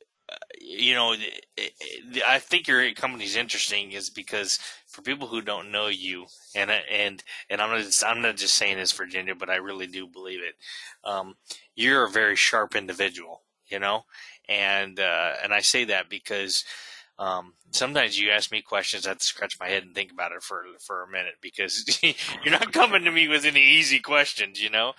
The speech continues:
And, uh, I think it's interesting how, like, you say that because being a student of what you do is very, very important. And it sounds,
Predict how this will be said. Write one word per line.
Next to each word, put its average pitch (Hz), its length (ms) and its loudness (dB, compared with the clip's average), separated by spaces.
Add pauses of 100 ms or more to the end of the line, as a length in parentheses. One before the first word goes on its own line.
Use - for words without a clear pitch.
(420)
And, 110 340 2
uh, 104 280 2 (440)
I - 40 -4
think 120 220 -4
it's 110 140 -4
interesting 110 460 -6
how, 95 320 -6 (400)
like, 95 160 -6 (260)
you 107 140 -12
say 104 240 -2
that 101 220 -2
because 98 440 -8 (380)
being 117 220 2
a 95 60 -2
student 117 580 2 (140)
of 101 120 -12
what 101 300 -8
you 101 120 -12
do 104 200 -8
is 90 160 -8
very, 98 280 -4
very 90 280 -6
important. 87 480 -14 (500)
And 101 180 0
it 95 120 -4
sounds, 107 360 2